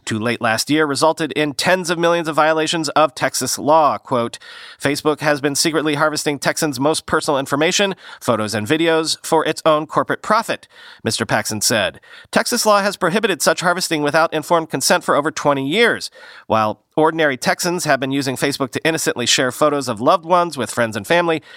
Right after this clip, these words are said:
we now know that Facebook has been brazenly ignoring Texas law for the last decade," end quote.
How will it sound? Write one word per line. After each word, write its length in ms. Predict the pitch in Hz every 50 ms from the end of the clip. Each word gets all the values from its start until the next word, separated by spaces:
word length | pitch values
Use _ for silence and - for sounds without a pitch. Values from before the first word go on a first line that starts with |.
| - - -
we 200 | 151 208 226 220
now 280 | 202 202 208 208 208
know 260 | 196 190 196 196 196
that 160 | 185 185 170 -
Facebook 360 | 185 175 170 - 180 165 -
has 180 | 170 160 160
been 160 | 139 165 160 147
brazenly 560 | 101 123 131 151 139 151 147 143 151 151 -
ignoring 460 | 139 139 123 123 123 131 135 135 139
Texas 420 | - - - 135 - - 139 - -
law 180 | 120 120 123
for 140 | 123 - 131
the 80 | 120 117
last 340 | 117 117 113 113 - 120 104
decade," 440 | 151 156 165 - 156 139 127 110
end 200 | - 113 110 107
quote. 440 | - - 120 107 92 80 - - -